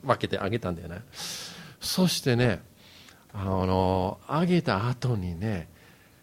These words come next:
いろんな祝福入ったんですよ。もう、あの、いろんなとこから入ってきてね、財布がいろいろね、あの、コインじゃなくて紙みたいなものが入ってきたんですよ。はい。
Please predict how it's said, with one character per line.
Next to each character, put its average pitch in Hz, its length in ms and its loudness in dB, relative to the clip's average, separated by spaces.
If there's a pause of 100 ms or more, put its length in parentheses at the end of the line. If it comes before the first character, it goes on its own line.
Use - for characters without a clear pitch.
(180)
い - 260 -2
ろ 151 160 -2
ん 175 100 0
な 170 120 2
祝 180 280 4
福 131 80 2
入 123 180 4
っ - 40 -2
た - 140 0
ん 110 80 4
で 101 80 2
す 104 140 -2
よ。 87 160 -2 (1400)
も 120 420 6
う、 - 40 -20 (800)
あ 107 120 0
の、 98 160 -2 (100)
い 165 160 4
ろ 202 140 8
ん 208 200 6
な 202 120 8
と 185 120 6
こ 160 140 -4
か 117 140 8
ら 104 80 0
入 139 140 2
っ - 20 -6
て - 160 -6
き - 80 -14
て 95 100 -2
ね、 101 220 2 (340)
財 185 380 6
布 135 160 2
が 101 160 0 (560)
い 120 120 4
ろ 202 220 12
い 202 80 12
ろ 147 220 12
ね、 117 240 6 (400)
あ 120 100 4
の、 113 320 4
コ 262 200 10
イ 247 40 12
ン 202 60 12
じ 156 80 10
ゃ 143 40 10
な 120 80 6
く - 40 -2
て 123 100 4
紙 247 320 8
み 220 140 10
た 175 120 10
い 151 60 12
な 147 80 12
も 143 140 10
の 123 80 8
が 107 100 8
入 123 120 8
っ - 60 6
て 147 100 10
き - 60 6
た 123 140 10
ん 98 60 10
で 95 40 8
す - 100 6
よ。 95 80 8 (1300)
は 117 320 4
い。 98 160 2